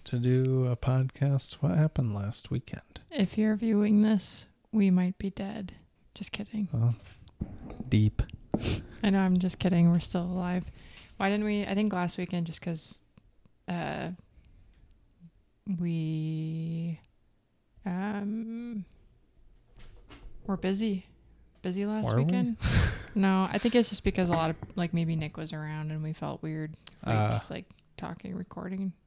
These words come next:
Speaker 1: that could have been
Speaker 2: stuff
Speaker 1: it.
Speaker 2: going on. I don't know.
Speaker 1: Yeah. I can't, yeah, I can't remember. I don't know why, but you're probably right.
Speaker 2: Yeah.
Speaker 1: So, um,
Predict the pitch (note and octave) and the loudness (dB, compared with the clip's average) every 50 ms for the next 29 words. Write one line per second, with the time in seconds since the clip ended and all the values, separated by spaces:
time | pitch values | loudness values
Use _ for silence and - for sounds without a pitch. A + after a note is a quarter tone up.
0 | _ _ _ - C3+ C3 - A#2+ A2+ A#2 A2 A#2 A2+ A2+ A2+ - - - - F3 | _ _ _ 2 2 4 6 4 4 4 4 4 4 4 4 2 2 0 -4 -4
1 | F3 F3 F3 F3 F3 F3+ F3+ F3+ F3 - - - F#3+ F3+ F3+ E3+ E3 C3+ A2+ A2 | -4 -4 -4 -4 -2 -2 -4 -4 -6 -8 -8 -6 -4 -2 -2 -2 0 0 0 2
2 | G#2+ G#2+ G2+ - - - _ _ _ _ - A2+ - - E3 E3 D#3+ - - - | 2 0 -2 -6 -10 -20 _ _ _ _ -2 -2 0 2 2 0 0 -2 -8 -8
3 | - - C3 A#2+ G#2+ G2+ G2+ - - A2 G#2+ G#2 - G#2+ G2+ G2+ G2 F#2+ F#2+ F#2+ | 0 4 6 6 6 6 4 0 0 -2 -2 0 0 0 2 2 2 2 0 -2
4 | - - - - - G#2+ G#2 G2 F#2+ F2+ F#2 F#2 F#2 F2+ F2 F2+ - - - - | -4 -6 -4 0 2 2 4 2 2 0 0 0 0 0 0 -2 -4 -6 -2 2
5 | - F#2 E2+ - - - - - G#2+ G2+ F#2 - F#2+ F2+ F#2+ F#2+ F2+ - E2+ E2+ | 2 2 2 0 -6 -16 -6 -2 0 0 2 2 2 0 0 -2 -2 -2 -2 -2
6 | E2+ F2 F2 F2+ - - - - - - - - - - - - G3 F#3 F#3 F#3 | -2 -2 -2 -4 -6 -8 -14 -18 -18 -18 -16 -14 -14 -4 2 4 4 4 4 4
7 | E3+ - - - - - - - - - C3 A2 G#2+ G#2+ G#2 G#2 G2 F2+ - - | 0 -2 -6 -14 -16 -18 -16 -8 2 6 8 10 10 10 8 6 6 2 0 -4
8 | _ _ - G#2 F#2+ F#2 F#2 F2+ F2+ F#2 F2+ F#2 | _ _ 2 4 4 4 4 2 0 0 -2 -4